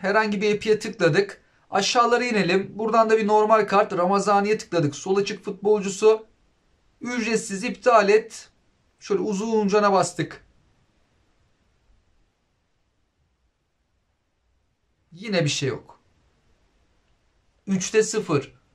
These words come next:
Altı tane epik paket açılımı aslında. Üç çarpı iki.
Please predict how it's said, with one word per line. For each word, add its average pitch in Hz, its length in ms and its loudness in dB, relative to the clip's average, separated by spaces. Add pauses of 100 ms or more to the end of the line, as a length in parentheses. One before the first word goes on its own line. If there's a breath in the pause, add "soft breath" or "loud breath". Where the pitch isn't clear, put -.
(160)
Altı 160 300 0
tane 240 240 2
epik - 220 -6
paket 240 220 -6
açılımı 190 360 -4
aslında. 156 520 0
Üç 185 180 -10
çarpı 147 320 -2
iki. 196 460 -2